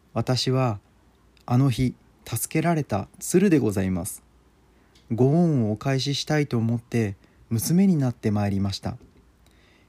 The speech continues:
けれどもうお別れでございます。どうぞいつまでもお達者でいてくださいませ。」すると娘は鶴になって飛んでいってしまいました。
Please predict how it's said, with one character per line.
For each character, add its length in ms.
け 140
れ 100
ど 220
も 340
う 60
お 20
別 260
れ 100
で 80
ご 120
ざ 140
い 40
ま 140
す。 160
ど 180
う 60
ぞ 120
い 80
つ 120
ま 120
で 80
も 260
お 80
達 220
者 160
で 80
い 80
て 100
く 120
だ 100
さ 160
い 60
ま 100
せ。」 200
す 220
る 140
と 260
娘 400
は 340
鶴 300
に 140
な 120
っ 40
て 340
飛 180
ん 40
で 100
い 40
っ 20
て 160
し 160
ま 100
い 40
ま 120
し 80
た。 160